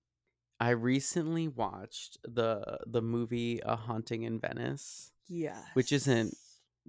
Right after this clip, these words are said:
Speaker 1: does not take place at Venice Beach. Um, <laughs> for any,
Speaker 2: Oh, what a,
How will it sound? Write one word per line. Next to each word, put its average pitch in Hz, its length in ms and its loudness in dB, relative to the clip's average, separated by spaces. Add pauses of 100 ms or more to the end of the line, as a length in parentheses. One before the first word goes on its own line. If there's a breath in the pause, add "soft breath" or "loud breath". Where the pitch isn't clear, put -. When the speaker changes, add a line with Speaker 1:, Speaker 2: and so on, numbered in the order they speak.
Speaker 1:
does 135 240 10
not 135 180 6
take - 280 -4
place - 420 -4
at - 200 2
Venice - 280 -4
Beach. - 500 -8 (160)
Um, - 140 0
<laughs> - 1120 10
for 156 220 6
any, 170 340 12
Speaker 2:
Oh, 311 300 6
what 349 100 2
a, 415 80 2